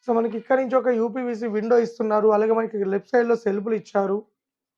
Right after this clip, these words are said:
అలాగే ఫాల్ సీలింగ్ ఇచ్చారు, ఫాల్ సీలింగ్ లైట్స్ ఇచ్చారు, అలాగే మనకి ఇక్కడ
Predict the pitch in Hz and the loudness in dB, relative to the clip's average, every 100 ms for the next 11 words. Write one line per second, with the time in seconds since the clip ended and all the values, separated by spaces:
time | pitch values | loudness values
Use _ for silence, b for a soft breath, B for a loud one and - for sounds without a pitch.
0 | _ _ _ _ _ _ _ _ _ _ | _ _ _ _ _ _ _ _ _ _
1 | _ _ _ _ _ _ _ _ _ _ | _ _ _ _ _ _ _ _ _ _
2 | _ 233 220 233 202 220 214 226 220 214 | _ -2 0 0 2 0 0 -2 -4 -2
3 | 208 196 196 190 202 196 196 - 175 - | 0 2 0 -2 -2 -2 -2 -4 -6 -2
4 | 190 214 247 254 247 226 262 | 0 2 0 -2 -6 -4 -2